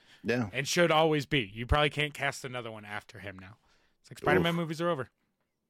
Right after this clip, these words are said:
Speaker 1: It's, it's like this next phase of Marvel where they're, like, talking about, "Oh, what are we gonna do? We gotta introduce the X-Men, and we also have to introduce Wolverine. What do we do about that?" Because we've had Hugh Jackman for, what,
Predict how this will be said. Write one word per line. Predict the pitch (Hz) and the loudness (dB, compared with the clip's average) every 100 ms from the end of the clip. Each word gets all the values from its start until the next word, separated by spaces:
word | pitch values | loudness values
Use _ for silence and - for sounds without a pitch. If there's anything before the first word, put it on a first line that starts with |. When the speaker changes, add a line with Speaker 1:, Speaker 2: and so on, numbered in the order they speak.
| _ - | _ -2
Speaker 1:
It's, | 139 - | 0 0
it's | - 131 - | 0 0 2
like | 131 127 | 2 2
this | - 117 | 0 2
next | 117 113 - | 2 0 2
phase | 117 110 | 2 2
of | 110 | 2
Marvel | 92 92 92 98 90 90 | 2 2 2 2 0 0
where | 90 90 | 2 2
they're, | 87 85 | 2 2
like, | 90 87 85 | 2 2 0
talking | - 87 85 92 | 0 0 0 0
about, | 85 82 85 87 - - - - _ _ _ _ - | -2 0 2 0 -2 -16 -20 -20 _ _ _ _ -2
"Oh, | 110 104 | 2 4
what | 104 | 4
are | 104 | 4
we | |
gonna | 95 98 87 | 2 0 0
do? | 110 113 | 2 4
We | 101 | 4
gotta | 92 95 | 4 2
introduce | 95 80 101 98 | 0 0 -2 -2
the | - 95 | 0 0
X-Men, | 107 - - 90 85 | 0 -2 -2 0 0
and | |
we | 85 | 0
also | 98 - | 0 0
have | 95 | 0
to | - | 0
introduce | 92 - 95 87 | -2 -2 -2 -2
Wolverine. | 90 90 87 92 113 95 85 | 0 0 0 0 0 0 0
What | 98 | 0
do | |
we | 92 87 | 0 0
do | 98 | 2
about | 92 87 82 | 2 0 -4
that?" | 117 - - | 0 0 -2
Because | 82 98 87 - - - | -2 -2 -2 -8 -20 -8
we've | - - | -4 0
had | 117 95 | -2 0
Hugh | 113 | 0
Jackman | 90 92 107 - 87 | 0 0 -2 -2 -6
for, | 82 92 82 - - - | -2 -2 -2 -4 -20 -4
what, | 78 | -4